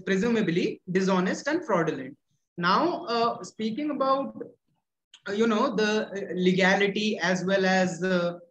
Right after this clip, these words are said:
the I T Act provisions, I'll also club one of my recommendations herein because the context has built up like that.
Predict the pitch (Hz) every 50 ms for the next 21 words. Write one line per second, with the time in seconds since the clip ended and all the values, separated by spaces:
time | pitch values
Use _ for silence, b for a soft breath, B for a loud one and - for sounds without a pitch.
0 | _ _ - 180 196 170 165 170 185 190 - 254 233 202 180 175 - - - 185
1 | 160 156 156 143 151 165 202 240 - - 170 175 185 208 220 226 214 220 226 -
2 | - 247 - - - 180 175 185 214 202 190 185 160 170 175 185 190 202 190 208
3 | 220 208 196 165 151 - 180 180 190 196 196 196 202 202 - 220 214 - - 175
4 | 175 180 185 190 190 196 196 175 175 175 190 190 185 180 190 190 170 165 160 160
5 | 202 202 196 - - 190 180 170 165 170 175 180 170 175 175 170 151 139 131 123
6 | - 127 131 170 - 254